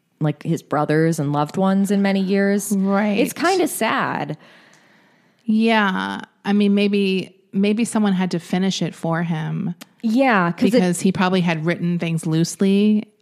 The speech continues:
Speaker 2: and didn't tie it up. So maybe someone had to kinda formulate the end.
Speaker 1: Yeah,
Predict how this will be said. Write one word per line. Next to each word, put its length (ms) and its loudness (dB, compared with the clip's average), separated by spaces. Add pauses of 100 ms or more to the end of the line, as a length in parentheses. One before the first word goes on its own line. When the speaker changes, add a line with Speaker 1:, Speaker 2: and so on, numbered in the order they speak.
Speaker 2:
and 120 0
didn't 200 -2
tie 220 -4
it 100 -2
up. 340 -2
So 160 -2
maybe 220 0
someone 260 -2
had 140 -2
to 80 -4
kinda 380 -4
formulate 540 -4
the 120 -6
end. 420 0
Speaker 1:
Yeah, 480 2